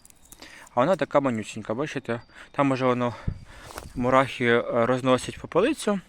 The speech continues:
Треба буде труїти її. Ось, так що не будемо зважати. Так, там ніби бузин немає. Заодно ходимо, дивимося красу форзицій. Ну, про форзиції я вам теж потім розкажу, трошки пізніше розповім.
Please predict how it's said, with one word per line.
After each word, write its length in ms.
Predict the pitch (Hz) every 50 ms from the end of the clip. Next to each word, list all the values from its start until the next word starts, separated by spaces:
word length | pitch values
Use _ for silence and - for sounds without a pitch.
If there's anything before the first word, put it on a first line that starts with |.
| _ _ - - - - - - - - -
Треба 200 | - - 139 143
буде 280 | 139 143 135 - 131 120
труїти 560 | - - 139 139 123 110 104 - - 104 101
її. 200 | 98 98 95 95 95 - - - - - _ _ _ _ _ _ _ _ _ _ _ _ _ _ _ - _ _ - - - -
Ось, 260 | 110 107 104 - - - - - _ _ _ _
так 180 | 139 143 -
що 80 | - 143
не 40 | 131
будемо 260 | 139 143 139 135 123
зважати. 480 | 117 131 139 120 113 90 90 - 95 92 - - - - - - - - - - - - - - - - - - - - - - - - - - -
Так, 160 | 135 127 -
там 160 | - 190 185
ніби 220 | 170 160 147 156
бузин 320 | 151 143 147 139 160 156 151
немає. 540 | 160 185 233 294 339 339 294 269 269 247 196
Заодно 320 | 160 170 160 156 151 160
ходимо, 340 | 147 - 196 170 165 160 151
дивимося 460 | 160 160 156 151 - - 156 147 127 - - - -
красу 340 | - 151 147 - - 165 139
форзицій. 800 | - - 143 151 143 143 247 302 311 - - - 233 202 - - - - - - - - - - - - -
Ну, 80 | 220 208
про 200 | - - 175 165
форзиції 340 | 175 208 214 - 202 185
я 60 | 170 180
вам 140 | 185 165
теж 260 | 160 - - 170 160 -
потім 260 | - 185 165 170 165
розкажу, 240 | 165 - - 185 160
трошки 240 | - - - 180
пізніше 320 | 147 185 185 277 285 - 175
розповім. 440 | 147 - - - 120 117 117 117